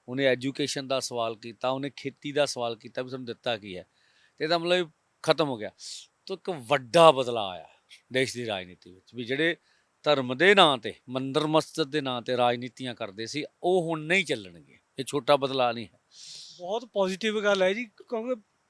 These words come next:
Speaker 2: ਮੁੱਦਿਆਂ ਨੂੰ ਲੈ ਕੇ ਹੁਣ ਅੱਗੇ ਤੋਂ ਸਿਆਸਤ ਹੋਵੇਗੀ, ਧਰਮ ਦੇ ਨਾਂ 'ਤੇ ਸਿਆਸਤ ਹੋਣੀ ਬੰਦ ਹੋ ਜਾਵੇਗੀ।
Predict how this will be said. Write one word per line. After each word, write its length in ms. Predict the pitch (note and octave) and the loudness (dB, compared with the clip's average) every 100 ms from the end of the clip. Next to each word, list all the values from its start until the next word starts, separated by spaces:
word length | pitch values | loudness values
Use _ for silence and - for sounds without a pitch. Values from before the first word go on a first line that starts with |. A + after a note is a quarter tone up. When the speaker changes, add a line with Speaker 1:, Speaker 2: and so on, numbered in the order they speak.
| _ _ - | _ _ -6
Speaker 2:
ਮੁੱਦਿਆਂ 420 | F#3 F3+ G#3 A3+ | -2 6 8 8
ਨੂੰ 160 | B3 A3+ | 4 4
ਲੈ 140 | G#3+ | 4
ਕੇ 140 | G#3 | 4
ਹੁਣ 200 | G#3+ A3+ | 2 2
ਅੱਗੇ 160 | G#3+ G#3 | 0 -2
ਤੋਂ 100 | G#3 | -4
ਸਿਆਸਤ 340 | G3 G3 F3 | -4 -6 -4
ਹੋਵੇਗੀ, 400 | F#3+ F#3 G#3 A3 - _ _ - | -6 -4 -6 -8 -16 _ _ 2
ਧਰਮ 220 | A#3 G#3 | 4 4
ਦੇ 100 | G3 | 2
ਨਾਂ 180 | G3 G3+ | 2 2
'ਤੇ 220 | G3 G3+ - | 0 -6 -10
ਸਿਆਸਤ 320 | - G3 F#3 | -8 -6 -4
ਹੋਣੀ 140 | G#3 G3 | -4 -2
ਬੰਦ 220 | E3+ D#3+ | -4 -6
ਹੋ 60 | D#3+ | -10
ਜਾਵੇਗੀ। 320 | E3+ F#3+ | -10 -12